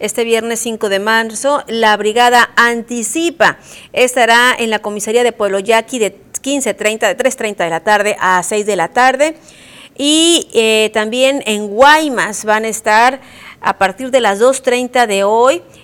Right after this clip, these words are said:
en la colonia Loma de Cortés. Esto en Guaymas, mies-, mientras que en Empalme la brigada móvil se trasladará a la colonia Ronnie Camacho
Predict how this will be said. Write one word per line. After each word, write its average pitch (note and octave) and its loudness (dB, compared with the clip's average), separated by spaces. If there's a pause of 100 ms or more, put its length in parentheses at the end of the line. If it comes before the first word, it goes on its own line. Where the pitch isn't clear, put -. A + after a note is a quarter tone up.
(100)
en C4 0
la A3 -2
colonia A#3 -2
Loma A#3+ 0
de G#3+ -2
Cortés. G#3+ -4
Esto A#3 -2
en A3 -8
Guaymas, C4 2
mies-, A#3 -6
mientras A#3 -6
que - -8
en A3 -6
Empalme B3+ 0
la B3 2
brigada A3 0
móvil A#3 -2
se A3 -8
trasladará G3 0
a B3 4
la A3 0
colonia G#3+ -2
Ronnie A3 -2
Camacho G3+ 0